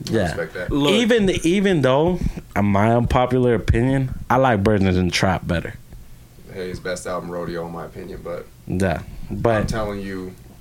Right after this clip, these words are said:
Speaker 2: that you hear his verse on this song, 'cause he was originally gonna, he, T I was trying to sign him back in, like, twenty eleven. He had this song called Animal, bro, with T I on it. Shit goes fucking crazy.
Speaker 1: Yeah.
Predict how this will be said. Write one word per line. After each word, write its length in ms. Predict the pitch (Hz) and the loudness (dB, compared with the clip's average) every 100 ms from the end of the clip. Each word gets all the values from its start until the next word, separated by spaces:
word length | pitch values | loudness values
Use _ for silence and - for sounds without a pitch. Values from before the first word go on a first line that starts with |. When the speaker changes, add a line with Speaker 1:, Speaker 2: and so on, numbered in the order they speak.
| - - | -20 -14
Speaker 2:
that 300 | - 110 - - - - - - | -6 -6 -6 -10 -20 -20 -20 -12
you 200 | 110 143 | -8 -6
hear 260 | 139 143 131 | -6 -4 -4
his 160 | 131 | -4
verse 560 | 101 107 113 120 117 - | -4 -4 -2 -4 -8 -10
on 200 | 101 95 | -10 -8
this 120 | 98 | -8
song, 540 | - 104 104 107 107 101 - - - | -8 -4 -4 -4 -8 -14 -18 -20 -20
'cause 120 | - | -12
he 80 | 107 | -6
was 140 | 143 135 | -6 -4
originally 400 | 123 113 104 98 | -4 -6 -8 -8
gonna, 340 | 95 90 87 - - - - - - | -8 -10 -12 -14 -20 -20 -20 -20 -14
he, 300 | 107 104 85 - - | -12 -10 -12 -16 -16
T 180 | - 117 | -8 -4
I 160 | 110 101 | -2 -4
was 180 | 92 | -6
trying 220 | - 98 92 | -10 -10 -10
to 60 | |
sign 260 | - 95 90 | -8 -8 -8
him 100 | 87 | -6
back 240 | 87 85 | -6 -6
in, 60 | 92 | -10
like, 140 | 87 | -14
twenty 240 | - 95 90 | -12 -12 -10
eleven. 540 | 87 87 87 87 - - | -8 -6 -6 -6 -6 -6
He 80 | 101 | -6
had 80 | 107 | -6
this 140 | 110 | -4
song 280 | - 104 104 | -6 -6 -6
called 240 | 101 98 - | -8 -10 -10
Animal, 500 | 85 92 92 82 69 | -10 -8 -8 -10 -12
bro, 200 | - 82 - 117 - - - - - - - - | -12 -8 -8 -8 -14 -20 -20 -20 -20 -20 -20 -18
with 160 | - - - - | -14 -14 -14 -14
T 180 | 101 | -6
I 180 | 95 101 | -4 -2
on 200 | 104 107 | -4 -4
it. 140 | 113 113 - - - - - - | -6 -10 -16 -20 -20 -20 -20 -18
Shit 400 | - - 90 - | -14 -10 -10 -10
goes 240 | 92 90 | -12 -12
fucking 500 | - - 82 - - | -14 -12 -12 -12 -18
crazy. 720 | - - 98 87 87 80 - - | -20 -16 -10 -10 -10 -12 -14 -4
Speaker 1:
Yeah. 280 | 104 113 | 0 0